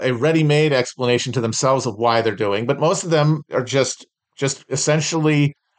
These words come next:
academic bureaucrats. And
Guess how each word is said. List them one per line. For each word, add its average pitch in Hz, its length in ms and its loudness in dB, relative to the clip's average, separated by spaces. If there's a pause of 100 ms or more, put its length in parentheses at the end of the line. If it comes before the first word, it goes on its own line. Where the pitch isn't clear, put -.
(140)
academic 147 720 0 (180)
bureaucrats. 127 880 -2 (1500)
And 127 560 4